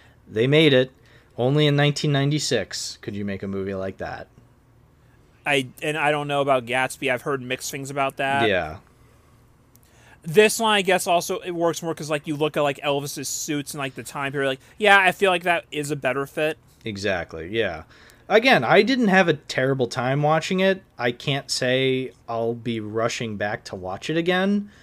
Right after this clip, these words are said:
Speaker 1: Um, and to tie it in with this podcast theme, I,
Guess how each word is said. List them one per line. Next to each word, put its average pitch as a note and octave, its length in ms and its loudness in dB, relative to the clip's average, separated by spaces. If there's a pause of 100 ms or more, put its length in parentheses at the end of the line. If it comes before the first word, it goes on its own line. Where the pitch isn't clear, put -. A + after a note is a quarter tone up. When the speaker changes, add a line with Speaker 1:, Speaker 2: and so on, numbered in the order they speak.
(380)
Speaker 1:
Um, A#2 500 -2
and C3 100 -2
to B2 80 -2
tie C#3 260 4
it C3 60 4
in B2+ 160 0
with B2 200 -4
this - 360 -4 (300)
podcast B2 600 0
theme, A#2 460 -4
I, B2+ 260 0